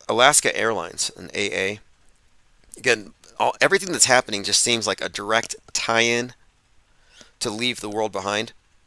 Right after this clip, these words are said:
And Leave the World Behind is a perfect anagram for Behold the End War Live,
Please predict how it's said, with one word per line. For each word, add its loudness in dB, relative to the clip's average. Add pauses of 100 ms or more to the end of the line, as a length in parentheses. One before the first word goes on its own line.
(720)
And 4
Leave 2
the -4
World 2
Behind 2
is -4
a -4
perfect -6 (260)
anagram 0
for -2 (440)
Behold -6
the -8
End -2 (220)
War -2 (160)
Live, -6